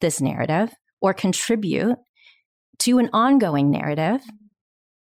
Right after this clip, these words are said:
with humility. And I did see people trying their best. I see, I saw a lot of influencers and brands who were saying, "I recognize that I'm not the voice that you want to hear. And I'm not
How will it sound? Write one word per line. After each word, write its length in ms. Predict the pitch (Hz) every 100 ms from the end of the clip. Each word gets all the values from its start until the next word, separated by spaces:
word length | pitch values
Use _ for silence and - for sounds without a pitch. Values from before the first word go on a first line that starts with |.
| _ _ _ 196
with 180 | 240
humility. 600 | 269 - 160 147 156 160 -
And 120 | 196
I 100 | 214
did 260 | 214 277 -
see 380 | - 220 214
people 420 | 208 - 175 175 175
trying 420 | - 170 170 170
their 120 | 160
best. 600 | 147 - 254 - - - -
I 60 |
see, 220 | 180 -
I 120 | 170 -
saw 200 | 165 156
a 40 | 151
lot 320 | 151 160 180 -
of 360 | 165 160 156 - _ _ _ _ _ _
influencers 1000 | 220 247 233 233 226 214 208 202 202 - -
and 260 | 156 151 151
brands 500 | 208 214 214 214 -
who 120 | 170
were 120 | 165
saying, 440 | 160 180 160 160 156
"I 80 | 170
recognize 600 | 156 175 202 202 185 180
that 120 | 165
I'm 120 | 165 165
not 180 | 185
the 60 | 190
voice 300 | 165 156 -
that 160 | - 160
you 100 | 147
want 180 | 143
to 60 | 147
hear. 420 | - 147 - 208 - _ _ _ _ _ -
And 400 | 175 165 160 156 _ _ _
I'm 300 | 180 185 202
not 320 | 185 170 175